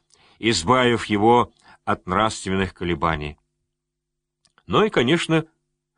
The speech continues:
примешивалось сюда чувство чисто мужской досады, впрочем, довольно слабое.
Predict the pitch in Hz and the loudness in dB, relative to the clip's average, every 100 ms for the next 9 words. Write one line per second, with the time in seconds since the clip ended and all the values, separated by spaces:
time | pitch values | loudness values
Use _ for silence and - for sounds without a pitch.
0 | _ - 92 104 165 139 139 131 110 107 | _ -6 -2 0 0 0 0 0 0 0
1 | 117 - 123 - - 117 113 107 - _ | 0 0 0 -2 -2 2 2 2 -4 _
2 | _ _ _ _ _ - 190 180 - 165 | _ _ _ _ _ -4 -2 -2 0 2
3 | 156 123 131 123 - - 143 104 107 - | 2 0 -2 -2 -2 2 2 2 -2 -2
4 | 95 80 73 78 _ _ _ _ _ _ | -2 -2 -6 -14 _ _ _ _ _ _
5 | _ - - 190 - 160 - 110 131 131 | _ -8 -2 0 0 -4 -2 0 0 0
6 | 90 - 80 71 62 69 | -4 -6 -6 -6 -8 -16